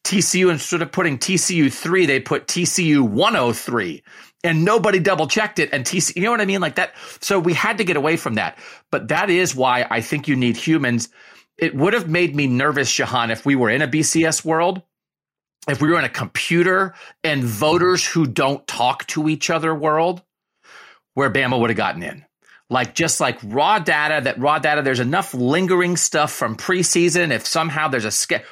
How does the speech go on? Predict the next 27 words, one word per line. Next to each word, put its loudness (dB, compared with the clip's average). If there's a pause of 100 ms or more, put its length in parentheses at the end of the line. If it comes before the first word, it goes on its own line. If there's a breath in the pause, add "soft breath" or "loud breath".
(100)
right, 0
there's 0
a -2
strength -2
of 0
something, -2 (180 loud breath)
which -2
might 0
not -2
be 0
much 0
more 2
than 0
strength -2
of -2
reputation, -2 (720 loud breath)
right? 0 (260 loud breath)
There's 2
an 0
S 0
O 2
R 4
that's, -2
like, -2
strength -4
of -2
record. -2